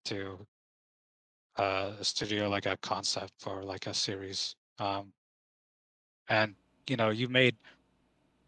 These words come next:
let's say, like, you have a character design and, like,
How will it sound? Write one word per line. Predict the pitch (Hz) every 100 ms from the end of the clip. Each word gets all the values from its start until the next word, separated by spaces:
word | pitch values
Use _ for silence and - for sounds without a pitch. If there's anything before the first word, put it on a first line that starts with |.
| -
let's | 123
say, | 147 131
like, | 123 117
you | 113
have | 107 107
a | 104
character | - 107 104 104
design | 101 101 98 101
and, | 101 101
like, | 101 98 - -